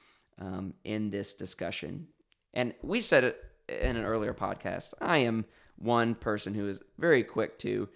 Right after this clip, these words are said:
if I'm gonna explain to someone why something I believe is, is true or right with regards to sexuality, with regards to, um, the, the moral revolution, these kinds of things,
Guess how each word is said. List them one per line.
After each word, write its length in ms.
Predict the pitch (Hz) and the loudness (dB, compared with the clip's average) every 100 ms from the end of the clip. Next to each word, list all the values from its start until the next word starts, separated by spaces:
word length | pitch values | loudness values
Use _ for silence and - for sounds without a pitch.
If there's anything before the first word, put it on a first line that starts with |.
| _ _ _ | _ _ _
if 60 | - | 2
I'm 140 | 156 | 4
gonna 180 | 185 147 | 6 6
explain 420 | 107 - - 120 117 | 4 -2 -2 -2 0
to 60 | |
someone 420 | - 120 117 110 | -2 -2 -2 -2
why 280 | 101 104 110 | 0 2 2
something 480 | 110 110 110 101 101 | 2 -4 -4 -6 -4
I 100 | 101 | -6
believe 360 | 95 95 101 101 | -6 -6 -6 -6
is, 200 | 101 - | -10 -12
is 120 | - | -16
true 360 | - - 135 131 | -16 -6 -2 -2
or 160 | 104 101 | -2 0
right 260 | 117 117 | 2 2
with 120 | - | -2
regards 340 | 101 98 101 - | -6 -4 -4 -4
to 180 | - 101 - _ _ _ | -8 -10 -12 _ _ _
sexuality, 800 | - 110 - 92 107 92 95 | -6 -6 -4 -2 0 0 -4
with 200 | 87 98 | -6 -8
regards 360 | - 104 101 95 | -8 -4 -4 -4
to, 340 | - 104 101 95 - _ _ | -8 -4 -4 -6 -14 _ _
um, 340 | 101 90 92 - | -4 -2 -4 -2
the, 340 | 107 98 92 - | 0 0 -2 -6
the 340 | 98 95 90 - _ _ - | -6 -4 -6 -14 _ _ -6
moral 400 | 113 117 110 104 | 0 2 4 4
revolution, 560 | 104 98 98 101 - | 2 2 0 0 -2
these 140 | 98 95 | -4 -4
kinds 200 | 95 98 | -6 -6
of 80 | |
things, 260 | 98 101 104 | -6 -6 -6